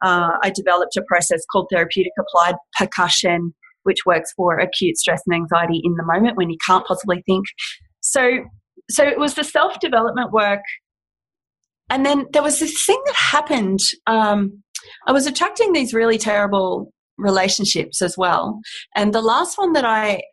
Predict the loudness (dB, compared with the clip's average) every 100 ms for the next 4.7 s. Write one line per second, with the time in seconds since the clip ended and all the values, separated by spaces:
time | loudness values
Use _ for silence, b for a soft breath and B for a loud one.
0 | -6 -4 0 0 0 -2 -2 0 0 0
1 | -2 0 0 0 -2 -10 B B _ _
2 | 0 2 2 0 -4 -8 -4 2 2 0
3 | -2 0 2 2 0 0 0 -2 -2 -2
4 | -4 -2 -2 0 0 0 -2